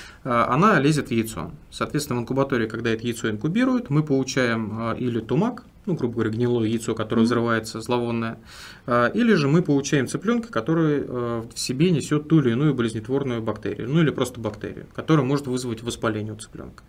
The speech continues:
Speaker 1: Те люди, которые используют инкубационное яйцо из разных источников, не всегда хорошего качества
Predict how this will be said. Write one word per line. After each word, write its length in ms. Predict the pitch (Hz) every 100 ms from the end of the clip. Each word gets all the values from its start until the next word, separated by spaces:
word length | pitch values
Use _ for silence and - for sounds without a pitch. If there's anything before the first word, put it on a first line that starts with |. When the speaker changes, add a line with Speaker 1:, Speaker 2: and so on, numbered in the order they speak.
| -
Speaker 1:
Те 200 | 156 151
люди, 200 | 147 139
которые 440 | 123 - 131 127
используют 420 | 123 143 131 113
инкубационное 600 | 117 117 127 - 131 117 113
яйцо 380 | 127 - 120
из 100 | 113
разных 380 | 117 113 113 107
источников, 580 | - 190 202 185 175 -
не 80 | 120
всегда 320 | - 127 117
хорошего 400 | - 110 110 127
качества 560 | 127 202 202 - 147